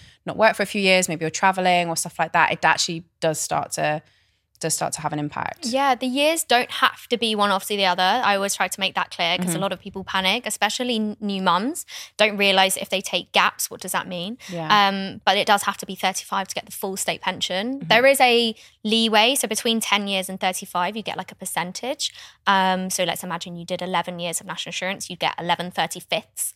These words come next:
Speaker 2: of the amount.
Speaker 1: Okay.
Speaker 2: Um, so there is a kind of, you know, leeway
Speaker 1: Mm-hmm.
Speaker 2: between the two. But I would say, yeah, it can be quite a panic for people. And obviously we've assumed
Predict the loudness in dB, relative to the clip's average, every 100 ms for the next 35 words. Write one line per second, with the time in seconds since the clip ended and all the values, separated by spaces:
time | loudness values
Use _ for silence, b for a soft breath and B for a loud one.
0 | -8 -10 -8 -10 -10 -8 -6 -8 _ B
1 | B -12 -6 -2 0 -2 -2 -2 2 2
2 | 4 4 4 -2 -4 _ _ 4 4 2
3 | 0 0 -2 -6 -14 _ _ _ _ -6
4 | -4 -2 2 2 6 4 4 0 -2 -2
5 | -2 -4 -6 B B B 2 4 4 2
6 | -2 0 0 0 2 2 0 -6 _ -2
7 | 0 0 -2 -2 0 0 2 4 4 4
8 | 2 0 -8 -8 -12 -8 -6 -2 -2 -2
9 | -4 -2 -2 0 2 4 2 0 -6 -12